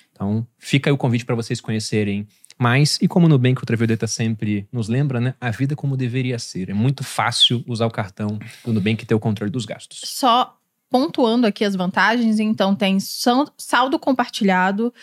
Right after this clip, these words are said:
Speaker 2: tem cartões adicionais e espaço família com benefícios estendidos.
Speaker 1: Tem a Nuteg que você bota no carro também
Speaker 2: É
Speaker 1: pra
Speaker 2: verdade.
Speaker 1: passar em pedágio. Então tem muita coisa,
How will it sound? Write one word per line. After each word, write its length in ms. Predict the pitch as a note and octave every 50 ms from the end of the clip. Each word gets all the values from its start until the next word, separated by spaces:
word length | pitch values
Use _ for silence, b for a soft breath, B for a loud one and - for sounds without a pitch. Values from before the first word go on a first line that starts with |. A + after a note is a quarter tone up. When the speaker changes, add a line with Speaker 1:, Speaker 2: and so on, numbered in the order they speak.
| B B B B -
Speaker 2:
tem 180 | - A3+ A#3
cartões 540 | A#3 - G#3 A3 - - - C4 C4 D4 D#4+
adicionais 880 | D#4 C#4 B3 - - - B3+ A3 G3 F3+ F#3 F#3 G3 A3 B3+ - - -
e 120 | - A3+ A#3+
espaço 420 | A#3 - - A#3+ A3 A3+ - -
família 360 | - C#4 A#3+ A3+ G#3 G3+ A3 A3
com 280 | - A3+ G#3 A#3 A#3 -
benefícios 680 | G3 F#3 A3 A#3 B3+ C4 B3+ - A#3+ A3+ - - A3 G#3
estendidos. 760 | A3 A#3 - A#3+ A#3+ B3+ G#3+ - - - _ - - - - -
Speaker 1:
Tem 120 | D#3+ E3
a 20 |
Nuteg 480 | E3+ D#3+ C#3 - - C#3 C#3 C3 A2+ G#2
que 80 | - A2+
você 200 | A2 G#2+ - A2
bota 240 | G#2+ G#2+ G#2+ -
no 120 | G#2+ G2 -
carro 240 | - G2+ F#2+ G2 F#2+
também 160 | F2+ G2 G2
Speaker 2:
É 20 |
Speaker 1:
pra 60 | G#2 G#2
Speaker 2:
verdade. 160 | - G2+ F#2+ -
Speaker 1:
passar 100 | - G2
em 40 | F#2+
pedágio. 680 | - F2 E2 F2 F2 F#2+ G2+ F#2+ F2+ F#2 F#2 - G2 F#2+
Então 400 | F#2+ G2 - - B2+ B2+ C3+ C#3
tem 140 | - E3 D#3+
muita 180 | E3+ F#3+ F#3+ -
coisa, 400 | - - - - - - -